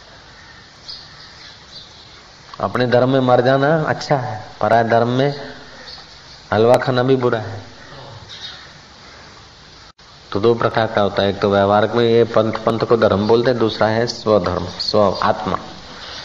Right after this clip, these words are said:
इसमें मर जाना भी अच्छा है। और इंद्रियों में जी के भी हलवा खाना बुरा है, क्योंकि ये रहेगा नहीं, और ज्यादा खाया तो फिर वो छोड़ने के लिए मेहनत करो,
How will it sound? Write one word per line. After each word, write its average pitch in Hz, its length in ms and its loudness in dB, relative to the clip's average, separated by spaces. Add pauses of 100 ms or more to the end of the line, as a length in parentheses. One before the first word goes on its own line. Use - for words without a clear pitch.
(140)
इसमें 151 260 4
मर 127 180 6
जाना 113 260 2
भी 95 120 2
अच्छा 92 240 0
है। 120 100 -6 (760)
और 110 140 6
इंद्रियों 147 360 6
में 151 160 4
जी 143 180 4
के 160 160 6
भी 156 120 6
हलवा 127 280 8
खाना 139 260 2
बुरा 143 260 6
है, 147 160 4
क्योंकि 139 300 0
ये 123 120 6
रहेगा 120 380 6
नहीं, 151 220 -2 (920)
और 85 100 -4
ज्यादा 131 320 6
खाया 156 500 6
तो 131 140 2
फिर 113 180 2
वो 110 440 2
छोड़ने 131 360 4
के 139 100 2
लिए 123 120 4
मेहनत 117 340 2
करो, 160 380 2